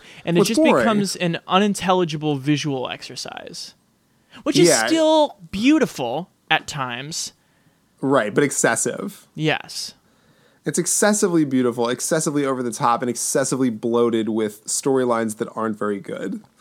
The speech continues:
Speaker 1: And you just begin to feel that none of this is important. I be, I'll be honest, I have not had this hard of a time watching movies for our podcast since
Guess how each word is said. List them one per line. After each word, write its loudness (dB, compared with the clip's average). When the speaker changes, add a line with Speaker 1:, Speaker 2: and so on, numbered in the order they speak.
Speaker 1:
And 4
you 6
just 0
begin 2
to -2
feel 2
that 0
none 0
of 0
this -2
is -2
important. -2
I 4
be, -2
I'll 4
be 4
honest, 0
I 4
have 0
not 0
had 2
this -2
hard 2
of -4
a -4
time -6
watching -4
movies -8
for -6
our -6
podcast -8
since -12